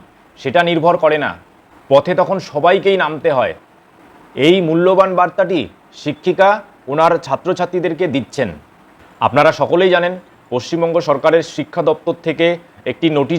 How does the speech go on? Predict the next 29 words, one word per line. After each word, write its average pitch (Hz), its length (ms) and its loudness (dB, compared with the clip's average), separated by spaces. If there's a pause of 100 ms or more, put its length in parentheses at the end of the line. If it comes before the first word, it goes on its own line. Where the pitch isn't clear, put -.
জারি 160 200 2
করা 160 200 2
হয়েছিল, 151 300 -2 (440)
যেটাতে 139 320 0
পরিষ্কারভাবে 165 560 0
বলা 139 160 4
রয়েছে 147 340 0 (500)
যে 135 140 0
বিদ্যালয়ের 156 480 2
শিক্ষক - 360 -10
শিক্ষিকারা 170 420 0 (380)
তাদের 127 220 2 (380)
স্টুডেন্টদেরকে 185 600 0
নিয়ে 180 220 -4 (460)
কোনোভাবে 170 460 0 (560)
কোনো 165 160 2 (100)
রাজনৈতিক 170 500 -2 (380)
বা 120 140 0 (100)
কোনো 156 180 0
রকম 175 240 0
এরকম 160 280 -2
মিছিল, 147 300 -4 (140)
আন্দোলন, 160 300 0 (120)
We 151 100 -2 (100)
Want 156 220 0
Justice 175 440 -4
এরকম 143 300 -4
কোনো 151 200 -6
কিছুতে 170 320 -6